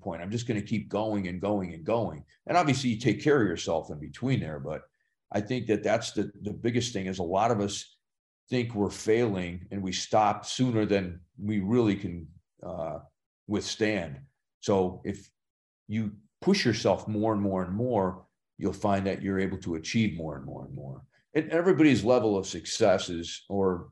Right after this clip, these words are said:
idea of success is different. Some people it's financial success. Some people it's relational. Some people it's a creativity. Like, you know, uh, your artwork, I was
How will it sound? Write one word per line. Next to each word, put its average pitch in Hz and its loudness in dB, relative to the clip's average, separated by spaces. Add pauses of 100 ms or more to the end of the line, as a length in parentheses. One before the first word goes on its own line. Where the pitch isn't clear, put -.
idea 107 6
of 82 2
success - -4
is 80 -8
different. 110 0
Some 92 -4
people 98 -2
it's 85 -8
financial 104 -2
success. - -8
Some 90 -6
people 95 -2
it's 92 -6
relational. 90 -2 (560)
Some 110 0
people 104 0
it's 92 -2
a 95 -2
creativity. 101 2
Like, 82 -2
you 107 0
know, 95 2
uh, 92 2
your 104 2
artwork, 101 4
I 85 0
was 85 -6